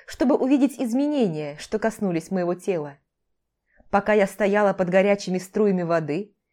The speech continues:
мои пальцы касались непривычно гладкой и чувствительной кожи.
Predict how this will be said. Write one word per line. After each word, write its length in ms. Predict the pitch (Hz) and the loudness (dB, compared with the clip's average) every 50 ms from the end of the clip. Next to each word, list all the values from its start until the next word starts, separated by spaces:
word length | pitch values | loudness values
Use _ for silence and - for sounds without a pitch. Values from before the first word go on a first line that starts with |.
| _ _ _ _ | _ _ _ _
мои 240 | 185 185 185 180 180 | 0 2 2 2 2
пальцы 440 | 175 - 190 190 214 233 - - 180 | 2 2 2 2 2 0 -2 -4 -4
касались 560 | 180 170 175 - - 220 214 202 202 - - | -2 -4 -4 0 0 0 0 0 -2 0 0
непривычно 640 | 220 220 - 190 202 202 202 277 254 - - 214 190 | 0 0 2 2 2 2 2 0 -2 -2 -4 -4 -2
гладкой 600 | 170 170 175 190 233 240 - - - 156 143 - - - _ _ | 0 0 2 2 0 0 -2 -6 -8 -8 -8 -10 -14 -20 _ _
и 100 | 269 262 | -8 -4
чувствительной 720 | 262 285 269 269 - - 226 226 220 - 233 214 208 220 214 | -2 -4 -4 -4 -2 0 0 0 2 0 -2 -2 0 -2 -4
кожи. 500 | 220 - 254 226 175 139 139 135 127 | -2 -2 -2 -2 -2 -6 -10 -14 -16